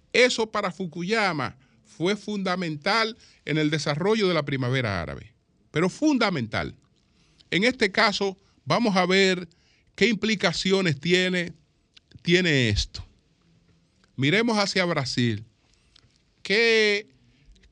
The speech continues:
qué dice Vinicius? ¿Qué respuesta da Vinicius a la liga?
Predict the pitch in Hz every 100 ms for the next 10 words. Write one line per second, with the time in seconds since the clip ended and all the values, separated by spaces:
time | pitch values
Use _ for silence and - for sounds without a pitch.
0 | _ 208 226 233 233 - 208 202 190 175
1 | 180 180 160 123 - 107 - - - -
2 | - _ _ _ _ - 175 220 196 196
3 | 196 202 180 185 185 170 175 151 123 120
4 | 98 - _ _ _ _ - 139 139 147
5 | 151 110 90